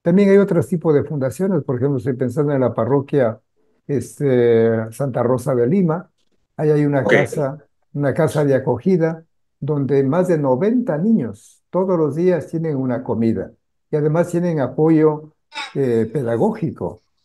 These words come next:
Speaker 1: Entonces, por ejemplo, hay una persona, habló con su esposo, con sus hijos, y dedica medio tiempo todos los días. Es admirable, doña Patricia. Yo me he quedado sorprendida. Ella trabajaba <laughs> antes en,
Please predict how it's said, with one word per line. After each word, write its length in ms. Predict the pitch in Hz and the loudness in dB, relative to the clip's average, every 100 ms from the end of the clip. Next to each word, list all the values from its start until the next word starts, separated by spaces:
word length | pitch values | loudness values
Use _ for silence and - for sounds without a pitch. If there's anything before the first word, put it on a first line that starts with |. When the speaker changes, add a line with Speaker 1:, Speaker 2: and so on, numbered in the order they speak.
| _ _ | _ _
Speaker 1:
Entonces, 180 | _ 156 | _ -2
por 140 | 135 143 | 0 2
ejemplo, 240 | 190 208 | 2 4
hay 60 | 226 | 6
una 200 | 208 - | 4 4
persona, 680 | 156 - 208 180 156 208 - | 2 2 2 2 0 -4 -10
habló 260 | - 127 147 | -8 -2 0
con 160 | 156 135 | -2 -6
su 120 | 139 | -6
esposo, 520 | 117 - 190 185 156 | -6 0 0 0 -4
con 180 | 135 123 | -2 -4
sus 240 | 139 135 | -4 0
hijos, 460 | 202 208 185 180 - _ _ _ _ | 2 2 0 0 -6 _ _ _ _
y 120 | 180 | 0
dedica 480 | 156 175 226 226 185 | 2 4 4 2 2
medio 360 | 185 220 196 190 | 2 2 2 0
tiempo 420 | 220 233 175 147 | 0 0 0 -4
todos 260 | - 226 | -4 -4
los 220 | 226 151 - | -2 -4 -4
días. 360 | 262 95 - | -4 -4 -2
Es 140 | 190 196 | 0 2
admirable, 720 | 185 160 175 254 160 90 113 _ | 2 0 0 -4 -4 -6 -10 _
doña 260 | 147 160 147 | -4 -2 -2
Patricia. 640 | 120 113 220 226 - 90 - _ _ _ | -2 -2 -2 -2 -6 -6 -10 _ _ _
Yo 100 | 196 | 0
me 100 | 214 | 0
he 40 | |
quedado 260 | 151 180 165 | 4 2 2
sorprendida. 560 | - 120 135 139 147 120 | 0 -4 -2 -2 0 2
Ella 260 | 175 240 | 4 4
trabajaba 600 | 226 185 151 147 190 170 | 4 4 4 2 0 0
<laughs> 120 | - | 0
antes 200 | 190 165 | 2 4
en, 340 | 151 139 117 | 4 2 0